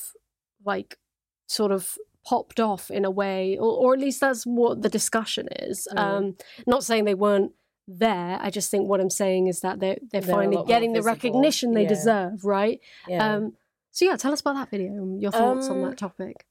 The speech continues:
Speaker 2: Yeah, um, I think when I made that video,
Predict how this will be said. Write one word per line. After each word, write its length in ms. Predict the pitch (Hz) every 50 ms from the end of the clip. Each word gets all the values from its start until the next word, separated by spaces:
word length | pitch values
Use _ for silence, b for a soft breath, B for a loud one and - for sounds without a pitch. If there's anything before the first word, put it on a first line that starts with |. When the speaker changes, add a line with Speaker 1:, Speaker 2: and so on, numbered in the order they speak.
| _ _ _ _ _ _ _ _ _ _
Speaker 2:
Yeah, 400 | 247 269 302 302 269 214 160 - -
um, 340 | - 220 226 233 233 226 226 -
I 60 | 226
think 340 | 220 - 294 302 285 - _ -
when 260 | 208 220 220 226 233
I 180 | 226 226 220
made 500 | 220 214 208 208 202 202 208 202 196 - - - - _ _ _ _ _ _ -
that 340 | 202 190 180 175 - 185 -
video, 720 | 190 175 170 170 156 156 151 151 160 165 160 165 165